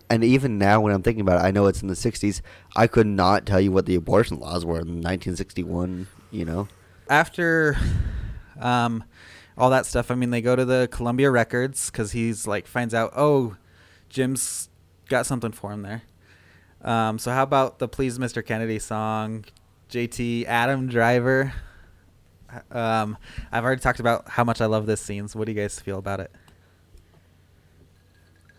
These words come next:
Speaker 1: I was shocked when Adam Drive-, when I, when I re-,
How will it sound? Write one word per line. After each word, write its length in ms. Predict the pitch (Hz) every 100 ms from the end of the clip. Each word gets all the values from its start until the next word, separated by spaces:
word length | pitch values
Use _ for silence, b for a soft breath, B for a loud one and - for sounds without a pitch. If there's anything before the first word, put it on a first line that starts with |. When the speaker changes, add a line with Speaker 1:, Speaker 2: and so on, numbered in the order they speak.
| b b b b _ -
Speaker 1:
I 120 | 120
was 340 | 117 98 - - -
shocked 1120 | - - - - - 127 90 - - - - - _ -
when 160 | 98
Adam 300 | 87 98 101
Drive-, 280 | 95 90 87
when 140 | 98 101
I, 140 | 98 -
when 180 | 101 104
I 200 | 98 101
re-, 60 | 104